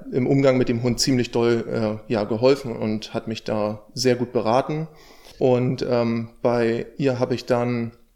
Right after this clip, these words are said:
ich sag mal, eine erste Zeit lang hospitiert, weil ich gesagt hab, so, ich möchte jetzt auch eben mal ein bisschen andere Erfahrungen sammeln,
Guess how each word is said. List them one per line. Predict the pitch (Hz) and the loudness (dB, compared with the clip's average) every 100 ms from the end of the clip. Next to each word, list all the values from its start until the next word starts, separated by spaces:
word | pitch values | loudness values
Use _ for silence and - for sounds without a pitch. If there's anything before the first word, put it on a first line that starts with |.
| - | -20
ich | - - | -10 -4
sag | 131 | 0
mal, | 131 | 2
eine | 127 | 2
erste | 135 135 143 | 2 0 0
Zeit | - 135 | 2 2
lang | 135 123 | 2 0
hospitiert, | 123 - 127 - 180 208 | -2 -2 -6 -2 0 0
weil | - | -2
ich | 127 | -2
gesagt | 135 131 131 | 0 0 0
hab, | 131 123 | -2 -2
so, | 131 135 | 0 0
ich | 127 | 0
möchte | 131 - | -4 0
jetzt | 123 120 | -2 0
auch | 123 | -2
eben | 131 131 | 0 0
mal | 127 | 0
ein | 123 | 0
bisschen | 123 127 | -2 0
andere | 135 131 | 0 2
Erfahrungen | 123 143 165 185 | 0 2 0 0
sammeln, | 143 151 156 | 0 0 0